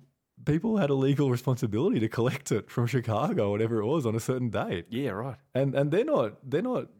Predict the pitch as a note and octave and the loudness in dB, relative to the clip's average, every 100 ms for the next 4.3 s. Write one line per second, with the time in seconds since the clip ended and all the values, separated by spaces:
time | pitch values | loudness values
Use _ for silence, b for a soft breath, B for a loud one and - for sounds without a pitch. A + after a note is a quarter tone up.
0 | C3 C3+ A#2+ B2+ E3 F3 - A#2 A#2 - | -20 -4 -2 0 -2 -2 -2 0 0 0
1 | B2+ G2+ F#2 E3+ C3 E2+ E2+ F#2+ B2 A2 | -2 0 -2 -2 -2 -2 -6 -10 -8 -6
2 | G2+ F#2+ G#2+ - D3+ D#3+ E3 E3 G3 G#3 | -4 -4 -4 -4 -4 -2 -4 -2 -2 -2
3 | A#3+ D4+ D3+ B2 C#3 C#3 C3+ A#2+ A#2 G2 | -2 -2 0 -2 0 -2 -2 -2 -2 0
4 | A#2+ F#2+ G2 | 0 -2 -6